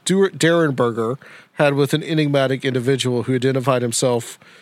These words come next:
with the nonsensical name of Indrid Cold, an innocuous human-looking being,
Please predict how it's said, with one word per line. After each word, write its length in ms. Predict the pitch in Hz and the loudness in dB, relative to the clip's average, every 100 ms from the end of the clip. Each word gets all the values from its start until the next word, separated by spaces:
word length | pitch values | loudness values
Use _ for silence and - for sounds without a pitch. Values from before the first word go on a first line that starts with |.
| - - | -18 -8
with 100 | - | -2
the 80 | |
nonsensical 800 | 139 143 143 - 139 147 123 135 | 0 2 0 -2 -2 -2 -2 -2
name 320 | 123 127 127 120 | 0 0 0 -2
of 80 | |
Indrid 420 | 113 156 131 131 - | -4 -4 -2 -2 -4
Cold, 520 | - 139 117 107 - - - - _ | -2 0 0 -2 -8 -20 -20 -20 _
an 120 | 123 | -4
innocuous 720 | 127 139 147 - 139 123 - 190 | 0 2 0 0 -2 -2 -2 0
human-looking 640 | 180 170 147 143 139 127 | 2 2 0 -2 -2 -4
being, 420 | 123 120 113 113 | -2 -2 -2 -6